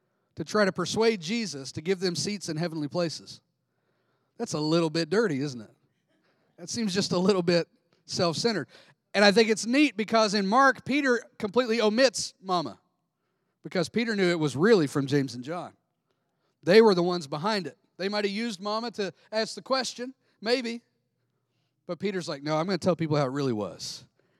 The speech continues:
And doesn't that sound like Peter? I'm gonna tell people how it really was. These guys wanted to sit on either side of Jesus for all eternity. And, and I don't think there's anything wrong with that desire.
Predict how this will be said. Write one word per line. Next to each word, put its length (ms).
And 60
doesn't 120
that 140
sound 180
like 140
Peter? 300
I'm 60
gonna 80
tell 160
people 220
how 160
it 80
really 400
was. 360
These 280
guys 360
wanted 340
to 60
sit 240
on 140
either 140
side 240
of 80
Jesus 500
for 160
all 220
eternity. 500
And, 220
and 180
I 100
don't 160
think 160
there's 160
anything 300
wrong 360
with 140
that 180
desire. 540